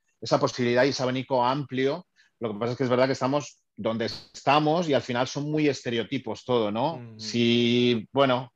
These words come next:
Speaker 1: si eres una actriz negra de veinte años, pues te van a dar una serie de personajes. Si eres un actor de cincuenta, tal, te van a dar una serie de personajes.
Speaker 2: ¿Tú qué
Speaker 1: Entonces
Speaker 2: recomendarías, José? Perdón que te interrumpa, pero me parece súper interesante esto que estás diciendo. ¿Tú qué recomendarías como profesional que llevas tanto tiempo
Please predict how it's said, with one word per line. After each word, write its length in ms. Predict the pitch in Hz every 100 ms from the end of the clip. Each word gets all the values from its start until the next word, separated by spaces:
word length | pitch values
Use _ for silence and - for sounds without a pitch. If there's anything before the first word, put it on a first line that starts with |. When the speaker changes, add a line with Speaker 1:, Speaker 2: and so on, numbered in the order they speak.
| -
Speaker 1:
si 180 | -
eres 180 | 131 127
una 120 | 135 120
actriz 640 | - - 143 135 - - _ - _ _
negra 800 | 120 131 151 131 135 127 123 127
de 160 | 120 127
veinte 300 | 131 127 139
años, 400 | 156 156 180 -
pues 140 | 131
te 60 | 123
van 100 | 120
a 60 | 135
dar 120 | 139
una 140 | 139
serie 180 | 123 127
de 40 |
personajes. 680 | 120 - 113 113 - 98 -
Si 100 | 127
eres 160 | 123 131
un 80 |
actor 680 | 123 - - 131 131 127 113
de 180 | 117 120
cincuenta, 720 | - 123 107 139 131 131 127 123
tal, 280 | 147 170
te 80 | 131
van 100 | 113
a 20 | 127
dar 100 | 120 120 117 -
una 220 | 127 123
serie 160 | - 120
de 60 | 117
personajes. 440 | 110 110 104 -
Speaker 2:
¿Tú 100 | -
qué 80 | 226
Speaker 1:
Entonces 160 | 226 233
Speaker 2:
recomendarías, 840 | 226 220 208 190 165 143 139 143 147
José? 320 | 175 165 175 -
Perdón 200 | 170 185
que 40 |
te 40 | 190
interrumpa, 440 | 190 160 135 131
pero 200 | 139 147
me 100 | 151
parece 160 | 175 175
súper 180 | 190
interesante 360 | 185 180 165 170
esto 120 | 165
que 40 | 160
estás 160 | 160
diciendo. 400 | 147 - 131 120
¿Tú 160 | 117 190
qué 100 | 226
recomendarías 760 | 214 190 180 160 156 160 165 156
como 280 | 156 147
profesional 400 | 139 131 127 147
que 120 | 143 147
llevas 200 | 147 143
tanto 280 | 143 143
tiempo 640 | 135 139 139 139 139 139